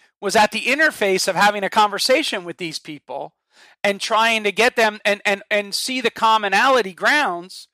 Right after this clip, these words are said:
between them and the issues that they cared about,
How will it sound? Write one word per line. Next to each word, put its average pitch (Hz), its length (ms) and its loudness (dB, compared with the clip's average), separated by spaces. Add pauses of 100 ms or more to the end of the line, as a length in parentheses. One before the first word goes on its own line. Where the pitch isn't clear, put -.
(500)
between 214 460 -6
them 233 420 4 (140)
and 208 160 0
the 208 180 -2
issues 240 320 -4
that 180 140 -4
they 190 140 0
cared 269 360 2
about, 160 400 0